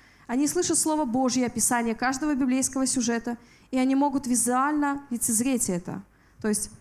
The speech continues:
идёт двойное, двойная нагрузка на восприятие, и тогда человек, он по-другому совершенно осмысливает Евангелие. Это очень сильно на самом деле.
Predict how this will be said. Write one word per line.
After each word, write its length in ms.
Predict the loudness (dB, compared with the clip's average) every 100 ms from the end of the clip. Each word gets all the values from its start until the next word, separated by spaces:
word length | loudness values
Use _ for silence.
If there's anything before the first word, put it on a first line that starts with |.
| -12 -2
идёт 300 | 0 0 2
двойное, 760 | 2 4 2 2 2 0 -2 -6 -16 -16 -10
двойная 480 | -2 2 4 2 2
нагрузка 420 | 0 0 -2 0
на 100 | 0
восприятие, 680 | -2 0 0 0 0 0 -2
и 20 |
тогда 420 | -2 -2 0 -2
человек, 540 | -4 -2 0 0 -4
он 80 | -6
по-другому 520 | -4 -2 0 0 0 0
совершенно 500 | -2 -2 -2 -2 -2
осмысливает 840 | 0 0 0 2 0 0 -2 -6 -14 _ _ _ -6
Евангелие. 720 | -2 0 0 -2 -2 -2 -6 -12 _ _ _ _ _ _ _
Это 200 | -6 -6
очень 360 | -2 -2 0 -2
сильно 380 | 0 0 -2
на 120 | -2 -4
самом 340 | -6 -8 -10
деле. 280 | -8 -8